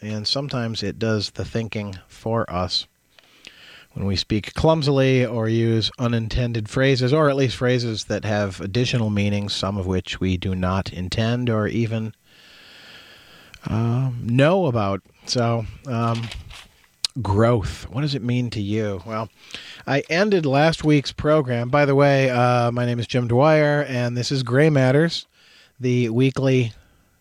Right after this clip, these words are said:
uh, news, current event, media analysis program. And I'll be taking it up to the seven o'clock hour. Dick Whaley's still away on business, and, uh,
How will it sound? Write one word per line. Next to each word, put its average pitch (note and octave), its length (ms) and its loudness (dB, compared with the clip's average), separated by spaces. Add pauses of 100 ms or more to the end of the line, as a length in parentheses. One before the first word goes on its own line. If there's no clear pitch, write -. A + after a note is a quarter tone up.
(300)
uh, G2 360 -6
news, A#2 340 0
current B2 180 2
event, A#2 300 0
media B2 320 2
analysis B2+ 500 0
program. C#3+ 520 0 (760)
And B2 640 2
I'll A2 180 0
be A2 140 2
taking A2 260 0
it A2 60 2
up A2 120 0
to G#2+ 60 -4
the G2 60 -2
seven G#2 220 -2
o'clock G2+ 320 -4
hour. C3 420 2 (720)
Dick C3 180 -4
Whaley's A#2 360 2
still A#2 340 0
away A#2+ 520 0 (840)
on A2 320 0
business, A2 640 -4 (100)
and, G#2 680 -4
uh, G2 540 -4